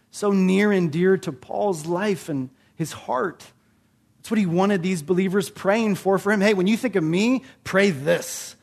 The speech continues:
Pray that I would preach with boldness and clarity. That's what I want you to pray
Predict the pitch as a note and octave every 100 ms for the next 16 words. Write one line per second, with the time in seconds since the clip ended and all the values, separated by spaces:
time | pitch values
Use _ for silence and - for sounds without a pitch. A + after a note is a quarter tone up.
0 | _ _ _ _ F#3+ F#3 C#3+ D3+ G3+ F3+
1 | C3 - - E3+ F#3+ - D3+ A2 G#2 -
2 | E3 F#3 E3+ D3+ - B2 A2 - C#3 E3+
3 | F#3 D3+ A2 F#2+ _ - G#3 B3+ G3+ F3+
4 | E3 F3+ D#3 - F3 E3